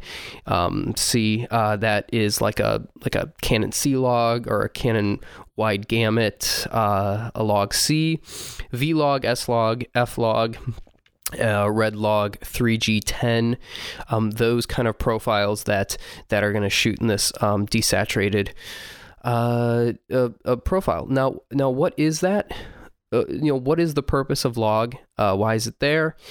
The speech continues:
Um, and what exactly is it, is it good for? So let's, uh, let's get into that right now. So the purpose of log, um, is to capture as much of the camera's dynamic range as possible.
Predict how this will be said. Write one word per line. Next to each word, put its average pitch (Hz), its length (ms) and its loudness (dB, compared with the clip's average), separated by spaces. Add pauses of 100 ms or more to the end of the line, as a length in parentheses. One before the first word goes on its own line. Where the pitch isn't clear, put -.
(320)
Um, 113 380 2
and 113 160 2
what 117 120 2
exactly 110 840 0
is 110 160 0
it, 110 180 0
is 117 180 0
it 123 140 0
good 160 160 2
for? - 260 0 (200)
So - 180 -2
let's, - 260 -2
uh, 110 300 2
let's 107 180 -2
get - 200 -2
into 117 480 0
that 123 500 -2
right - 220 0
now. 123 220 0
So 120 280 0 (280)
the - 80 -2
purpose 156 420 -2
of 120 160 0
log, 107 440 0 (140)
um, 107 500 2 (920)
is 131 180 2
to - 220 0
capture 170 680 0
as 120 180 0
much 139 480 0
of 120 300 0 (100)
the 117 400 2
camera's 123 580 0
dynamic 120 540 0
range 117 340 2 (140)
as 131 260 0
possible. 120 640 0